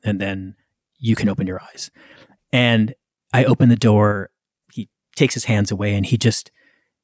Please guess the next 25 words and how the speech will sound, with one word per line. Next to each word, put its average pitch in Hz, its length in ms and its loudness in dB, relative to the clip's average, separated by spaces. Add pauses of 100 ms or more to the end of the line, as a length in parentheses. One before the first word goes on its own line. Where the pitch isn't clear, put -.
(140)
just - 160 -8
the 139 80 -4
tears 139 760 2
start - 300 -4
coming 107 220 -6
down 98 220 -10
his - 160 -8
face. - 540 -6 (440)
This 127 160 0
kind 156 160 2
of 120 200 -2
disbelief 127 880 2
that 101 340 -4 (640)
his - 260 2
humble 151 400 4
craft, 123 600 0 (140)
as - 140 -4
he 123 100 4
would 113 160 4
say, 131 400 -2 (720)
was 120 640 0 (180)
used 156 640 2
in 135 120 0
such - 240 0
an 120 100 2